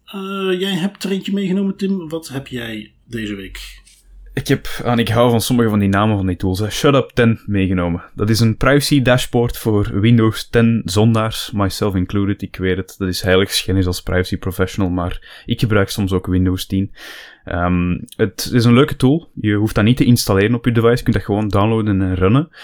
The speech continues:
Speaker 2: En dat is eigenlijk een dashboard dat op je handige manier allemaal privacy-instellingen weergeeft die je kan aan- of uitzetten. Je hebt zelfs een knop voor de mensen die extra lui zijn die dat gewoon voor u doet, waarop dat je, eh, Set All Recommended Settings On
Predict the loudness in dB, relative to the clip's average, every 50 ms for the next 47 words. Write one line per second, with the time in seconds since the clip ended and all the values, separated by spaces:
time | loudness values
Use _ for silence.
0 | -20 -14 -14 -14 -8 -4 -4 -2 0 0 0 0 0 0 2 2 4 2 4 2
1 | 0 2 4 2 2 2 2 2 2 2 2 2 0 0 2 2 0 2 2 4
2 | 4 6 4 4 2 2 0 2 2 2 2 2 2 0 0 0 2 2 4 2
3 | 2 0 -2 -2 2 4 2 2 2 0 -2 -2 -2 -2 0 0 0 0 2 2
4 | 2 2 2 2 2 2 2 0 -2 -2 -2 -2 -8 -6 -2 -2 -2 0 0 0
5 | 0 0 -2 -4 -2 0 2 2 2 0 -2 -4 -2 -2 -2 -2 -2 -2 -2 -2
6 | 0 0 0 0 0 -2 -2 -2 -4 -6 -4 -4 -2 0 0 0 -2 -2 -2 -4
7 | -2 -2 -2 -2 -4 -6 -4 -4 -2 -2 0 0 0 0 0 0 -2 -2 -2 -2
8 | -2 -2 -2 -4 -4 -6 -4 -2 -2 -2 -2 -2 -2 0 0 0 0 0 -2 -2
9 | -4 -8 -18 -20 -20 -20 -6 -2 0 0 2 2 0 2 2 2 2 2 0 0
10 | -2 -2 -2 -2 0 0 0 0 0 -2 0 2 2 2 2 0 0 0 0 2
11 | 2 2 0 -2 -2 -2 -4 -4 -2 -2 -2 -2 -2 -2 0 0 0 0 0 -4